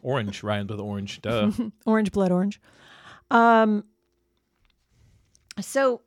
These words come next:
Speaker 2: I had been pronouncing his first name wrong, um, because I was thinking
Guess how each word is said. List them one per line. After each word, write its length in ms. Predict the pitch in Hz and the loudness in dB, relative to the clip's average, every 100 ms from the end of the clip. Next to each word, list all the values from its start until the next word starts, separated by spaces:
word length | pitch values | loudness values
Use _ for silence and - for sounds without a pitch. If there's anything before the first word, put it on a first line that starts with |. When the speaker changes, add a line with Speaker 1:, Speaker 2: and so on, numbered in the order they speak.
| _ - | _ 6
Speaker 2:
I 440 | 233 269 294 285 _ _ _ _ _ _ | 8 10 6 0 _ _ _ _ _ _
had 240 | 185 233 226 | 0 4 4
been 120 | 214 | 2
pronouncing 560 | 208 214 202 208 190 180 | 2 2 2 0 -2 0
his 200 | 196 180 | -2 4
first 260 | 247 233 | 6 6
name 200 | 196 175 | 4 2
wrong, 400 | 170 175 180 190 - | 0 -2 -2 -4 -4
um, 500 | 190 190 180 180 196 214 | 0 2 2 -2 -6 -6
because 720 | 190 180 196 185 180 165 - - | -6 -4 -2 0 0 -4 -12 -2
I 240 | 180 180 - - | -2 -2 -8 -6
was 240 | 196 - | -6 -6
thinking 560 | - 180 175 185 185 | -6 -6 -2 -4 -4